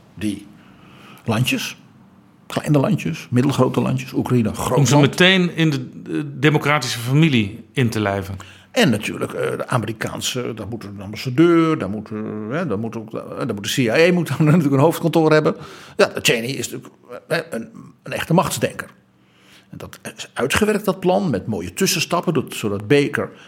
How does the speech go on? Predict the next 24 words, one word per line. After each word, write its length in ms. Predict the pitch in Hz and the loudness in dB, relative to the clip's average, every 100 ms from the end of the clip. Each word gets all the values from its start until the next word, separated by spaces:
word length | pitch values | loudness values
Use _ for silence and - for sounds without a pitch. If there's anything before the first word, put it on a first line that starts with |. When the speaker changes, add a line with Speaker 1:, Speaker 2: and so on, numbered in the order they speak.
| - | -10
Speaker 1:
en 180 | 123 113 | -6 2
Bush, 320 | 135 113 - - - - | 4 4 -2 -10 -20 -16
als 160 | - 113 | -10 -4
het 120 | 95 | -4
ware, 160 | 104 - - - | -4 -8 -10 -2
hè, 300 | 139 196 - | 0 0 0
schriet 320 | - 185 - | 4 4 6
voor 160 | 143 | 4
schriet 240 | - 208 214 | 6 4 2
op 100 | 113 | 0
zijn 160 | 123 | 4
Merkel-achtig, 680 | 123 156 127 - - - - _ - - - _ | 6 4 2 -8 -10 -16 -20 _ -20 -20 -20 _
eh, 100 | - 101 | -12 -6
dat 180 | 104 101 | -6 -6
zou 400 | - - 90 117 | -6 -2 -2 0
kunnen 300 | 123 101 98 | -2 0 4
doen. 380 | 165 254 - - - _ _ _ - - - - | 4 4 -2 -16 -20 _ _ _ -20 -20 -20 -18
En 100 | - | -10
dat 100 | 123 | -8
is 100 | 135 | -6
gemaakt 320 | - 175 190 170 | -2 0 0 2
door 120 | 170 | 2
Bob 280 | 160 - 123 | 2 2 0
Gates. 400 | 85 - - | 0 -4 -10